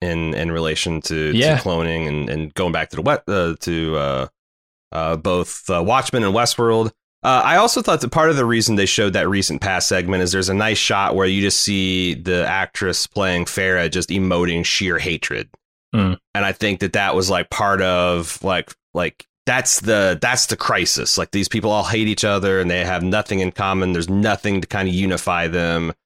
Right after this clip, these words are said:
Speaker 1: And it's gonna set her up for the, the resolution. I think, I think that's what they were getting at. So it's like, uh,
Speaker 2: Yeah, I like
Speaker 1: some
Speaker 2: that.
Speaker 1: kind of, uh, greater awakening of this precognition, and also, uh, enabled her to intuit a solution to the problem here.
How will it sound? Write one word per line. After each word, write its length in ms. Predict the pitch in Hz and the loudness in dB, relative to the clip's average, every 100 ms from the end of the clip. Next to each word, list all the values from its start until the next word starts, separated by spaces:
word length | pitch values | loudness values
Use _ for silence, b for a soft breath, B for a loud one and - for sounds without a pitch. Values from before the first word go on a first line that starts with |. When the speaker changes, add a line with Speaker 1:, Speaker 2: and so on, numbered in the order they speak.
| _ _ _ _ | _ _ _ _
Speaker 1:
And 360 | 92 98 92 90 | -4 -2 0 -2
it's 100 | 90 | -2
gonna 160 | 104 95 | -2 0
set 320 | - 107 90 | 2 0 2
her 160 | 98 | 2
up 160 | 95 - | 0 0
for 160 | 98 90 | -2 -2
the, 180 | 90 | -2
the 160 | 85 90 | -2 -2
resolution. 640 | 87 87 82 85 82 - | 0 -2 0 -2 -2 -2
I 120 | 69 95 | -4 -4
think, 440 | - 120 - - | -2 -2 -2 -6
I 80 | 87 | -6
think 240 | - 98 87 | -4 -4 -4
that's 240 | 80 - - - | -6 -8 -10 -10
what 160 | 80 | -6
they 80 | 82 | -6
were 80 | 76 | -6
getting 240 | 71 76 | -6 -6
at. 200 | 69 64 | -6 -4
So 120 | - | -2
it's 100 | 110 | 0
like, 160 | 113 101 - - | -2 -4 -6 0
uh, 60 | 95 | 2
Speaker 2:
Yeah, 80 | 92 | 2
I 40 | |
like 60 | 90 | 2
Speaker 1:
some 120 | 107 | 2
Speaker 2:
that. 60 | 113 | 2
Speaker 1:
kind 140 | 123 104 | 2 2
of, 240 | 95 90 | 2 0
uh, 180 | 90 87 | 0 0
greater 460 | 92 117 131 135 | 0 2 2 2
awakening 760 | 123 107 110 110 110 107 110 107 - _ _ _ | 4 4 2 0 0 2 0 -2 -6 _ _ _
of 240 | - 92 85 | -2 -2 0
this 200 | 92 87 | 0 0
precognition, 1040 | - 127 - 101 120 190 - 175 170 170 | -2 -2 0 0 2 2 2 2 2 0
and 300 | - 104 101 | 0 0 0
also, 800 | 104 107 - 110 101 95 90 90 - | 0 0 0 2 2 4 4 2 0
uh, 400 | 92 90 85 82 | 0 2 2 2
enabled 400 | 104 107 101 101 | 2 2 0 0
her 160 | 110 101 | 0 0
to 140 | - | 0
intuit 480 | 95 90 - 107 92 | -2 -2 -2 -2 0
a 100 | 87 | -2
solution 640 | - 98 98 87 95 85 | 0 0 0 0 -2 -2
to 280 | - 90 82 | -2 -2 -4
the 120 | - | -6
problem 460 | - 92 82 71 78 | -4 -2 0 -2 -4
here. 260 | 65 65 | -6 -6